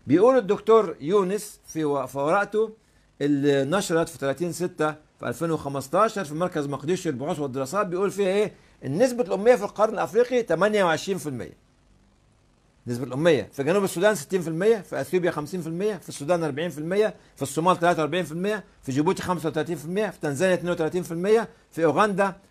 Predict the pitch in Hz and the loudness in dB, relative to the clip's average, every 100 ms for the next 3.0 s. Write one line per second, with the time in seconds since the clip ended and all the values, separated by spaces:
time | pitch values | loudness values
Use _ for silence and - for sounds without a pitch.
0 | _ - 127 127 123 123 120 117 110 113 | _ 0 4 4 2 0 0 0 -2 -2
1 | 185 185 247 - 190 160 160 190 226 208 | 2 4 4 2 -4 -6 -2 4 4 4
2 | - _ _ _ - 185 202 196 190 | -4 _ _ _ 0 2 4 4 2